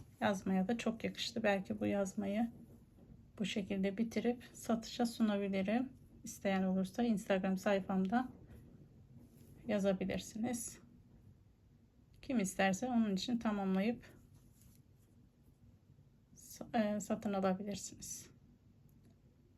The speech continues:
Bakın ekran görüntüsü alabilirsiniz. Çok tatlı, çok güzel. Yapımı da çok kolay bir model oldu.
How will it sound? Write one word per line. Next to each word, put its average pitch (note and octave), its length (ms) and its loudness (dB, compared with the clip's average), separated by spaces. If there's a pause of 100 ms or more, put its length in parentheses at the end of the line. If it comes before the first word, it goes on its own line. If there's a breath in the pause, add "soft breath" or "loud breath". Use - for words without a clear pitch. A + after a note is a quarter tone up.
(1000)
Bakın A#3+ 560 -4 (240)
ekran G#3+ 360 2
görüntüsü G3+ 460 0
alabilirsiniz. G3+ 920 0
Çok - 260 -6
tatlı, A3+ 340 -2
çok C#4 280 -4
güzel. G3+ 420 2 (480 loud breath)
Yapımı A3 400 2
da A#3 100 2
çok B3 300 -4
kolay G3+ 380 4
bir A#3+ 120 4
model G3+ 380 2
oldu. F#3+ 420 2